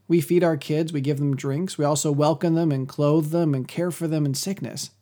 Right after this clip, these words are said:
So I have two Mother's Day observations for us in this passage. Number one, God wants you to mother your children as if you were mothering God himself.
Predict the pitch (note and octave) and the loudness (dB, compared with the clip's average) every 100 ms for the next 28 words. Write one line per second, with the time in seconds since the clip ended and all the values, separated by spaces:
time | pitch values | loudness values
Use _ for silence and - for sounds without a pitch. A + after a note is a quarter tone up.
0 | _ _ _ _ _ - - - F3 - | _ _ _ _ _ -20 -14 -2 0 2
1 | G3 D#3 - C4+ D4 F#3+ G3+ A3 F#3 F3 | 2 2 0 0 2 2 4 2 0 2
2 | F3 E3+ - D3 D3 D3+ C3+ C3 C#3 C3+ | 2 0 -2 -4 -2 -2 -2 -2 -4 -6
3 | - B2 A#2+ - C3 B2 - - A#2 - | -8 -10 -8 -8 -6 -8 -10 -10 -10 -10
4 | - - _ _ _ _ - B3+ F3+ C#3+ | -14 -16 _ _ _ _ 0 6 6 6
5 | D3+ - - - D3 D#3 A3+ F#3+ E3 D#3+ | 2 -4 -16 -6 2 4 4 2 2 2
6 | D3+ D3+ D3+ C#3 C3+ C3+ C#3 F#3+ G3+ G3+ | 0 0 2 2 2 0 0 -2 -2 -2
7 | - C3 B2 B2+ - _ _ - C#3+ D3 | -2 -2 -4 -8 -10 _ _ -4 0 0
8 | C#3 D#3+ G#3 E3+ D3 D3 D#3 D#3 D3 C3 | 0 2 4 4 4 2 2 0 0 -2
9 | C3 C3+ C#3 C#3 - C3+ C#3 - G#2+ A2 | -2 -2 -2 -4 -8 -6 -4 -4 -6 -10
10 | - | -12